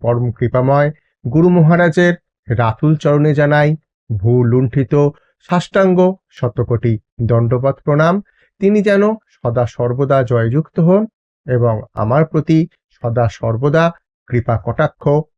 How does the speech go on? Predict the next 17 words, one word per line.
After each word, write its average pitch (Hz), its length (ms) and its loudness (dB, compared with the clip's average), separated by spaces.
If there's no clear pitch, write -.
বর্ষণ 120 460 -2
করুন। 101 360 -4
এরপর 175 500 0
সমস্ত 120 380 -2
আচার্যবর্গ, 147 1000 0
সমস্ত 113 420 -4
গুরু 113 380 0
ভ্রাতা 139 600 -2
এবং 196 320 0
সমস্ত 143 440 -4
গুরু 120 380 -2
ভগিনীগণের 120 720 -2
চরণে 127 360 -2
জানাই 160 400 2
পুনঃ 196 340 2
দণ্ডবত 110 680 0
প্রণাম। 113 420 0